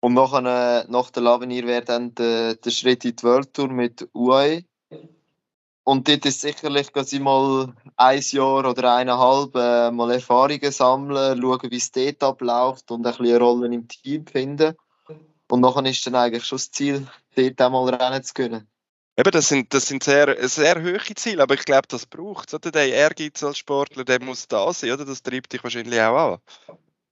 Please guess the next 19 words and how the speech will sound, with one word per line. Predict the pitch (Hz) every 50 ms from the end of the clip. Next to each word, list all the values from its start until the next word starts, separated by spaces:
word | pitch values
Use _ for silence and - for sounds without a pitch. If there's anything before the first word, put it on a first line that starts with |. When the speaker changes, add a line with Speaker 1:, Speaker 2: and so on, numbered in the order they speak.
| _ _ _ _ _ _ _ _ _ _ -
Speaker 1:
Ja, | 127 123 123 127 127 127 -
durch | 123 120
das, | 117 131 131 127 - -
ja, | 131 131
also | 127 123 139
ich | 135
würde | 135 135 127 -
sagen, | - 131 131 135
durch | 123 135
das, | 120 131 127 131 131 -
dass | - 123 120 -
ich | 123 123 120
von | - - - 127 127
jung | 127 131 139 147 151
auf | 147 143 139 -
immer | 123 127 135 135 131
Rennen | 123 123 123 123 131 135 135 -
gewonnen | - 135 135 135 131 120
habe | 127 127 135 147 160